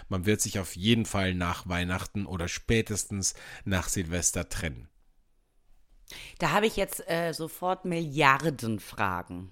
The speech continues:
Speaker 2: zu dieser moralischen Frage.
Speaker 1: Mhm.
Speaker 2: Weil es kommt in meiner Welt total darauf an, in welcher Lebenssituation man ist. Ist man einfach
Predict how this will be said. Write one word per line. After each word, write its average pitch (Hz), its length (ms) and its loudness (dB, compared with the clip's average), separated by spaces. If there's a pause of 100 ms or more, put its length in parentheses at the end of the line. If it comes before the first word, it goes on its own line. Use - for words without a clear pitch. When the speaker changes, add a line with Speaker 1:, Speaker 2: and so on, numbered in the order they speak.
(140)
Speaker 2:
zu - 200 -4
dieser 107 380 -4
moralischen 98 600 -8
Frage. 95 560 -10 (320)
Speaker 1:
Mhm. 139 280 6
Speaker 2:
Weil 151 520 2 (100)
es - 220 -4
kommt 190 220 -4
in 165 160 -6
meiner 170 340 0
Welt 170 240 -2
total 175 480 -2
darauf 156 400 -4
an, 139 240 -2
in 151 140 -6
welcher 151 280 -4
Lebenssituation 110 1120 -6
man 92 240 -6
ist. - 280 -14 (340)
Ist - 320 2
man 190 160 4
einfach 180 640 2